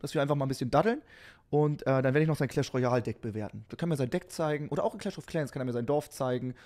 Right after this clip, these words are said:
Sag ich, „Oh, tolle Mauern, schön gefarmt.“ Und dann machen wir so richtig schönen Abend zusammen. Gehen noch was essen, ganz entspannt.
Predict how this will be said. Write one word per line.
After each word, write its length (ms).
Sag 140
ich, 40
„Oh, 440
tolle 240
Mauern, 460
schön 180
gefarmt.“ 640
Und 60
dann 100
machen 120
wir 80
so 80
richtig 200
schönen 200
Abend 180
zusammen. 240
Gehen 80
noch 100
was 140
essen, 420
ganz 200
entspannt. 500